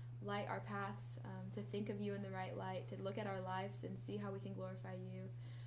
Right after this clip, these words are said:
I pray for every single one of these women here to, today, Lord, and the different things that they've walked through,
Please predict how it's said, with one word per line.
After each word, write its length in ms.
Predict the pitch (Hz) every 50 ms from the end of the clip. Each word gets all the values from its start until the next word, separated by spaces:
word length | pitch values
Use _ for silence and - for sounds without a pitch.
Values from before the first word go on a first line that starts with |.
| - -
I 60 | 202 208
pray 160 | 226 240 233
for 100 | 233 214
every 200 | 190 208 214 214
single 180 | 214 220 214
one 80 | 208 208
of 60 | 208
these 160 | 208 208 208
women 260 | 208 202 208 208 208 214
here 260 | 214 208 202 208 202 - -
to, 180 | 214 208 208 - - - -
today, 220 | 220 214 214 214
Lord, 280 | 208 208 202 208 208 196
and 200 | 190 196 196 196
the 60 | 196
different 340 | - 240 254 254 269 - -
things 180 | - 226 233 233
that 120 | 226 226
they've 200 | 226 220 208 202
walked 360 | 190 185 190 214 - - -
through, 280 | - 214 208 202 208